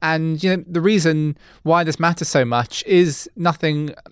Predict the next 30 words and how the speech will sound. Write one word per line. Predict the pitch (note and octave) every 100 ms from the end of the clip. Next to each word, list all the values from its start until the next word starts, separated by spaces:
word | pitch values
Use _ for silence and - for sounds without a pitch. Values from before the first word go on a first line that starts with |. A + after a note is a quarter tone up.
| -
um, | D3 C#3 C#3
less | D3+ D#3
important | C#3 F3+ D3
than, | D#3 D#3+ E3
than | F#3+ F3
peace | G3+ G3
on | G3
the | F3+
island | F#3 G3 G3+
of |
Ireland, | G3+ B3+ G3 A#2+ C3
that | D#3+ D3 D#3
there | E3 G3
is | F#3+ -
an | E3
open | D#3+ F3 F3
border | D#3+ F#3+ G3 C3+
between | C3+ C#3+ C#3 B2+ B2+ - - -
North | D3 C#3 B2+ -
and | A#2
South. | - A2 A2 - - _ _ -
It's | -
a | F3
really | D3+ F#3 A#3 G3
big | D#3+ E3 C3
deal, | G3 G3+ A#2 A#2
and | D3+ D3+
there's | D#3 D3+
been, | D#3+ D3+ D3 D3+ - - _
um, | C#3+ C#3+ C#3+ C#3+ C#3+